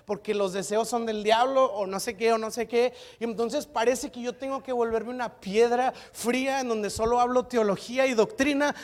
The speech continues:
pero yo no puedo llorar viendo Titanic, ¿verdad? O sea, porque no, eso es idolatría. A mí alguien, cuando Arias se, se, se enfermó y estuvo unos días en el hospital, que gracias está bien de eso,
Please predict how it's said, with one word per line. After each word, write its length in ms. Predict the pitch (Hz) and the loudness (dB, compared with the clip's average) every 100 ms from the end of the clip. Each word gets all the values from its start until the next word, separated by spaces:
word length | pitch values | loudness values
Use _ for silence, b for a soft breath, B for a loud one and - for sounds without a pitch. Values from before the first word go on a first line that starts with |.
| B | B
pero 140 | 214 | -2
yo 100 | 220 | 0
no 100 | 233 | -2
puedo 200 | 226 240 | 0 0
llorar 400 | 233 208 202 220 | 4 4 6 4
viendo 320 | 220 220 226 | 0 -2 -2
Titanic, 540 | 226 196 226 240 220 220 | -4 -8 -4 0 0 0
¿verdad? 360 | 180 175 202 | -2 0 0
O 20 | 214 | 2
sea, 260 | 220 185 B B | 2 0 B B
porque 340 | 240 233 247 175 | -2 -2 -2 0
no, 320 | 220 277 277 | 2 4 4
eso 220 | 233 262 | 2 -2
es 80 | 240 | -4
idolatría. 800 | 269 247 208 185 285 302 208 - B | 0 2 2 2 0 2 0 -4 B
A 120 | - 202 | -4 -2
mí 180 | 247 | 0
alguien, 500 | 285 294 285 294 311 - B _ | 2 2 0 -2 -4 -10 B _
cuando 280 | 214 208 | 0 4
Arias 280 | 196 220 262 | 2 2 -2
se, 160 | 262 226 226 - | -4 -6 -6 -14
se, 240 | - 208 | -6 -6
se 160 | 196 196 | -4 -6
enfermó 640 | 185 - 202 180 196 214 | -6 -4 -4 -2 -2 -2
y 40 | 208 | -2
estuvo 260 | - 208 | -6 -10
unos 240 | 214 220 190 | -8 -8 -10
días 220 | 202 202 | -12 -12
en 80 | 214 | -18
el 120 | 220 | -18
hospital, 480 | - 190 170 180 190 | -18 -14 -6 -6 -4
que 100 | 190 | -8
gracias 540 | 170 175 190 - - b b _ _ | -8 -8 -12 -12 -20 b b _ _
está 220 | - 180 | 0 2
bien 300 | 202 196 214 | 4 4 4
de 120 | 208 | 4
eso, 360 | 185 185 240 - | 2 0 -2 -4